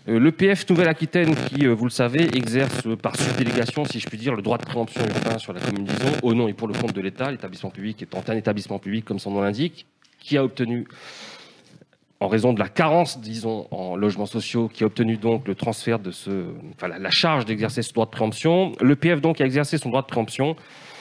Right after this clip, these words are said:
sur, euh, deux parcelles. La première au lieu dit les Places du Béda, pour une superficie totale de deux mille trois cent soixante-dix-neuf mètres carrés. La seconde parcelle au lieu-dit route d'Anglumeau pour une surface totale de deux mille six cent trente mètres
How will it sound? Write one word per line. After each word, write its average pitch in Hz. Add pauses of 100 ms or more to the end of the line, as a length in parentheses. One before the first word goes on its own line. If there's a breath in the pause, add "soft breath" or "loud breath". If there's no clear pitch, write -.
(440 loud breath)
sur, 160
euh, 131
deux 196
parcelles. 190 (180)
La 139
première 147
au -
lieu 127
dit 123
les 117
Places 139
du 113
Béda, 123 (760 loud breath)
pour 107
une 107
superficie 127
totale 123
de 98
deux 101
mille 120
trois 139
cent 143
soixante-dix-neuf 123
mètres 127
carrés. 151
La 127
seconde 151
parcelle 135
au 117
lieu-dit 120
route 143
d'Anglumeau 123 (760 loud breath)
pour 156
une 147
surface 151
totale 156
de 147
deux 139
mille 180
six 151
cent 170
trente -
mètres 139